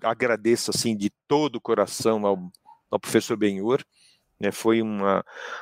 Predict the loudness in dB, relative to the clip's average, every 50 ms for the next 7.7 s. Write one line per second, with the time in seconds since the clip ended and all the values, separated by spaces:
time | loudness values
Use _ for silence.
0 | -14 _ -4 -2 0 0 0 -2 -4 -4 -2 0 2 2 2 0 0 0 0 0
1 | 2 2 2 0 0 0 0 0 0 0 -2 -2 0 0 2 2 2 0 -2 -4
2 | -6 -8 -8 -6 -4 0 2 2 2 2 2 0 0 -2 -4 -4 -6 -6 -6 -4
3 | 0 2 2 0 0 -4 -8 -6 -4 0 0 2 2 2 2 2 0 0 -2 -6
4 | -8 -10 -8 -8 -4 0 2 2 2 2 0 -2 0 0 0 -2 -2 -2 -2 0
5 | 2 2 0 0 -2 0 2 2 2 4 2 2 0 0 -4 -8 -10 -10 -8 -8
6 | -10 -8 -4 0 2 2 2 2 0 -2 -2 0 0 0 0 0 -2 0 0 -2
7 | -2 0 2 2 4 2 2 0 -2 -4 -6 -6 -8